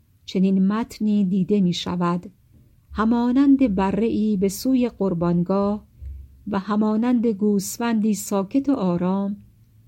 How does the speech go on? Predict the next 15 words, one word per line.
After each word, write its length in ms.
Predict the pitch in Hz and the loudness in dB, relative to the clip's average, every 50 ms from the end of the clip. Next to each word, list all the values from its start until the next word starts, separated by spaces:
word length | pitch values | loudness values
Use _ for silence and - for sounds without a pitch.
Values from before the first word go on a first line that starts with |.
| _ - - - | _ -10 -6 -2
در 180 | 196 190 190 196 | 0 0 0 0
حضور 480 | 180 190 190 180 220 269 269 262 254 | 2 2 2 4 6 6 6 6 4
کسی 400 | 240 - - 254 269 - - 247 | 2 0 -2 -4 -2 -2 -2 -4
که 160 | 208 - 233 220 | 0 0 0 0
ذبحش 560 | 196 185 240 262 269 - 262 247 - - - | 2 2 0 0 0 -2 -6 -6 -6 -4 -4
می‌کند، 560 | 190 180 - - 190 190 190 196 202 190 196 - - - - - - - - - _ - - | -4 -4 -4 -4 -4 -2 -2 -2 -2 -4 -6 -10 -18 -20 -20 -20 -20 -20 -20 -20 _ -4 0
این 220 | 202 196 196 180 | 2 2 2 2
گونه 280 | 170 185 190 202 214 202 | 2 2 2 2 2 0
دهانش 680 | 185 190 185 196 226 240 226 208 208 196 - - - | 0 -2 -4 -2 -2 0 0 0 0 -2 -2 -2 -2
را 260 | 190 196 185 196 - - - - _ _ - | -2 -2 -2 -4 -6 -10 -18 -20 _ _ -2
نمی‌گشاید.» 1080 | 190 190 202 185 180 175 170 - 180 175 - - 185 180 180 180 180 190 196 185 - - - - - - _ _ _ _ _ _ _ _ _ _ _ _ _ | 0 2 4 4 2 0 0 -2 -6 -6 -6 -6 -6 -4 -2 -2 -4 -4 -6 -10 -14 -20 -20 -20 -20 -20 _ _ _ _ _ _ _ _ _ _ _ _ _
این 300 | 247 262 269 262 262 226 | 6 6 8 8 6 4
در 220 | 196 190 180 190 | 4 2 0 0
حالی 600 | 190 175 - 214 226 226 220 202 190 196 202 208 | -2 -2 -2 0 0 2 2 2 2 2 2 2
است 240 | 202 202 - - | 0 -2 -6 -14